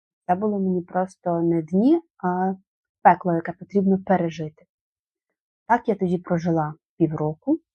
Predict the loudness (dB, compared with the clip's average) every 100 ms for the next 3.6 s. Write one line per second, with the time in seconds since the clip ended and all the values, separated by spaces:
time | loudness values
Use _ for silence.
0 | _ _ _ _ 4 4 4 2 -4 -6
1 | -4 -4 0 0 2 -4 -8 -12 -4 0
2 | 2 2 2 2 0 -2 0 0 0 -4
3 | -2 0 2 0 0 -4